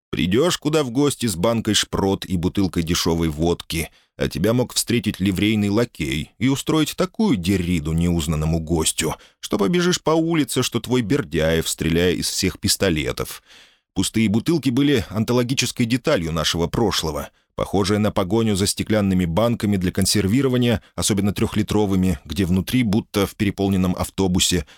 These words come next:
давились помидоры с огурцами. Но эта история отдельная. Консервирование было уделом взрослых того времени, а не нашим.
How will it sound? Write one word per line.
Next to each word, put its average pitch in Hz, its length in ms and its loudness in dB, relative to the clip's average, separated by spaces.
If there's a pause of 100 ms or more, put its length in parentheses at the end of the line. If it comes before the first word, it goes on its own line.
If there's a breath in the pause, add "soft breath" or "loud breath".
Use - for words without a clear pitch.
давились 127 400 0
помидоры 95 500 0
с - 100 -2
огурцами. 76 800 -2 (480 soft breath)
Но 214 180 2
эта 220 200 0
история 175 460 2
отдельная. 95 800 -2 (140)
Консервирование 120 720 2
было 107 200 2
уделом 101 420 2
взрослых 90 520 0
того 76 240 -2
времени, 78 500 -2 (120)
а 90 120 -2
не 65 100 0
нашим. 76 580 -2